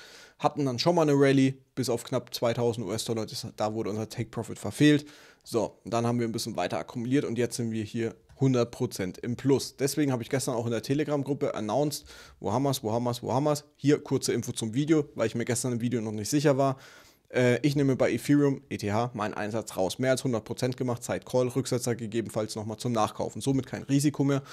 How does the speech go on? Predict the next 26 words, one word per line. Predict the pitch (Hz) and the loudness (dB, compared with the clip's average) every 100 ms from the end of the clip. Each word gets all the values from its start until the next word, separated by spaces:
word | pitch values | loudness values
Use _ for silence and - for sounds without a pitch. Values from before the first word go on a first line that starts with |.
| - - | -18 -10
und | 107 | -2
das | 117 110 | 0 0
ist | 113 | 0
der | 107 | 2
Hauptaspekt. | 131 104 90 - - | 0 0 -6 -8 -6
Wir | 113 113 | -4 4
wissen | 131 165 185 170 170 | 8 8 6 0 -2
noch | 117 123 | -4 0
nicht, | 127 147 - | 0 0 -4
ob | - 127 139 | -4 -4 0
wir | 131 | -2
in | 117 - | -2 -6
einem | 110 113 | -6 -6
Bullrun | 107 110 107 107 | -4 -2 -2 -4
sind. | 104 110 - - - | -2 -4 -4 -12 -14
Und | - 113 | -10 -4
solange | 117 120 156 156 | 0 2 2 4
wir | 139 139 - - | 4 4 0 -4
bei | 120 | -2
Bitcoin | - 147 - | -2 -2 0
auch | 107 123 | 0 -2
die | 120 | -2
zweiunddreißig | - 123 117 110 117 | 0 0 0 -2 -4
vier | - 113 | -2 -4
nicht | 110 - | -4 -4
haben, | 127 139 117 135 | 0 0 0 -4